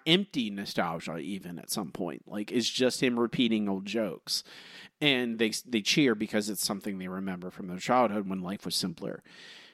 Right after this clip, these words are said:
And you could lace in some stuff al-, along the lines with that, but ultimately you have him work his way back to success with Annie's help. And Annie can't be a maniac.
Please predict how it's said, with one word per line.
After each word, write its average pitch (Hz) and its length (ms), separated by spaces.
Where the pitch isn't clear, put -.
And 131 560
you 143 140
could 156 260
lace 135 720
in 175 480
some 160 240
stuff - 320
al-, 165 160
along 127 380
the 180 60
lines 170 260
with 226 140
that, 104 400
but 160 160
ultimately 143 760
you 139 160
have 165 640
him 143 440
work 139 240
his 190 180
way 185 160
back 135 480
to 139 260
success 127 680
with 123 320
Annie's 135 520
help. 131 260
And 110 220
Annie 226 360
can't 277 400
be 277 200
a 277 80
maniac. 277 760